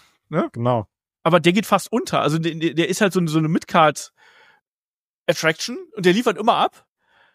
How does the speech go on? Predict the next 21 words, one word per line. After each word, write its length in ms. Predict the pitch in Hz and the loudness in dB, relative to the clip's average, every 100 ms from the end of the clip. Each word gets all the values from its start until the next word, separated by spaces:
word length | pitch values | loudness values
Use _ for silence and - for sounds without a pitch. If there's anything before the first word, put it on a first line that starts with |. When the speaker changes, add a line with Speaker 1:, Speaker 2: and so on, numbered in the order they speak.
| _ _ _ - | _ _ _ -6
Speaker 1:
Aber 240 | 180 226 | 0 2
ich 120 | 226 | 4
weiß 220 | 220 240 190 | 2 2 0
halt 120 | - | 0
echt 220 | 226 - | -2 -2
nicht, 160 | 226 220 | -6 -4
wo 80 | |
du 80 | 233 | -4
den 140 | 220 226 | -4 -4
unterbringen 560 | 285 349 185 196 226 | -2 -2 -2 -4 -2
<laughs> 0 | |
sollst, 500 | 160 - 190 170 - | -2 0 0 0 0
so. 140 | 160 131 | 0 2
Speaker 2:
Auch 200 | 143 185 | 4 2
ein 80 | |
Sami 320 | 185 185 160 127 | 0 0 2 2
Zayn 260 | 147 240 | 2 2
ist 180 | 233 - | 0 0
noch 180 | 113 - | -2 -2
da, 380 | 113 101 92 101 | -2 0 0 2
Speaker 1:
Ja, 300 | 185 170 | 4 4